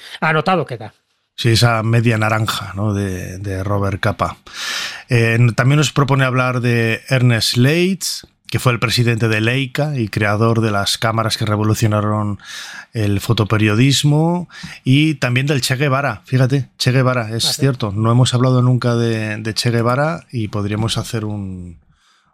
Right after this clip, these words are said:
Speaker 2: un cronovisor sobre él. Mira, también nos escribe Javi desde Canarias y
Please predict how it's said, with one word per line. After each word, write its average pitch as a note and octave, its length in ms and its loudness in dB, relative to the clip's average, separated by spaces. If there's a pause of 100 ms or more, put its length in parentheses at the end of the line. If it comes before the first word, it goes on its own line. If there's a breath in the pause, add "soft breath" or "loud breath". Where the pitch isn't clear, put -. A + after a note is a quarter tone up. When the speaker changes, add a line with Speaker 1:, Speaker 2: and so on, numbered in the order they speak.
Speaker 2:
un A2 120 -6
cronovisor G#2+ 560 0
sobre G#2+ 360 0
él. A#2 100 0 (240 loud breath)
Mira, C3+ 180 6
también B2+ 220 4
nos D#3+ 120 2
escribe D#3+ 400 0
Javi F3 520 -2 (120)
desde A2 540 0
Canarias D3 840 0 (680 loud breath)
y D3+ 400 4